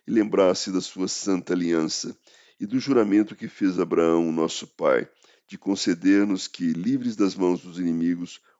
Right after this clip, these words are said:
o adorássemos sem temor, em santidade e justiça perante ele todos os nossos dias. Tu, menino, serás chamado profeta do Altíssimo, porque precederás o Senhor,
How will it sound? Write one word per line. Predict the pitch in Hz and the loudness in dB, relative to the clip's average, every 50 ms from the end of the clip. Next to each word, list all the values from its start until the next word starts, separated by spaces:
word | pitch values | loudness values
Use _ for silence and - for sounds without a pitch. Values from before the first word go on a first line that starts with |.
| _ | _
o | - 90 131 | 0 0 0
adorássemos | 139 92 90 82 85 82 80 80 - - - 85 82 87 - | 2 4 4 4 6 6 4 4 0 -4 -8 -8 -8 -8 -6
sem | - 92 87 82 | -6 -6 -6 -6
temor, | - - 87 76 69 73 73 64 58 - - _ _ _ _ _ _ _ - - | -8 -8 -8 -8 -6 -6 -6 -6 -6 -8 -12 _ _ _ _ _ _ _ -14 -10
em | 95 92 | -8 -6
santidade | - - 113 107 104 - - 80 82 90 90 90 90 90 87 | -2 0 0 0 0 0 -4 0 4 4 6 6 4 2 0
e | 85 | -8
justiça | 82 87 90 - - - - 107 101 - - 92 | -10 -10 -12 -12 -12 -10 -10 -10 -10 -8 -8 -8
perante | - - 82 87 92 90 87 - - - 82 | -6 -4 -2 -2 0 -2 -2 -6 -6 -2 0
ele | 87 92 98 104 101 - _ _ _ _ _ | 2 2 2 0 -4 -8 _ _ _ _ _
todos | - - 104 101 92 92 87 87 | -4 -2 0 0 -2 -4 -6 -8
os | 85 78 76 | -6 -4 -2
nossos | 92 85 85 82 - - 87 80 | 0 0 0 -2 -4 -12 -12 -14
dias. | 71 73 78 78 76 65 65 - - - _ _ _ _ _ _ _ _ _ _ | -12 -10 -6 -4 -4 -4 -4 -6 -10 -16 _ _ _ _ _ _ _ _ _ _
Tu, | - 143 147 | 0 2 2
menino, | 127 117 95 92 87 87 82 80 80 | 4 4 4 4 4 2 2 0 -2
serás | - - 98 92 95 98 98 | -2 0 2 4 4 4 2
chamado | - - 90 87 90 95 95 92 95 | 2 0 0 2 4 2 2 2 -2
profeta | - - 95 95 92 - - 107 104 101 - 101 | -4 -4 -6 -6 -4 -2 2 2 2 2 0 -4
do | 95 95 | -2 -2
Altíssimo, | 95 92 - - - 107 104 87 - - 80 78 71 - - _ _ _ _ _ _ _ | -2 -2 -4 -6 -4 -4 -4 -4 -4 -8 -10 -10 -12 -14 -14 _ _ _ _ _ _ _
porque | - - 101 - - 131 | -8 -8 -6 -2 -2 -2
precederás | - - 113 110 - - 110 104 104 95 92 92 92 92 92 | 0 0 -2 0 0 0 2 4 6 8 8 8 6 6 2
o | 92 | -2
Senhor, | - - - 90 87 87 87 95 98 101 | -8 -4 -2 -2 0 2 2 2 2 0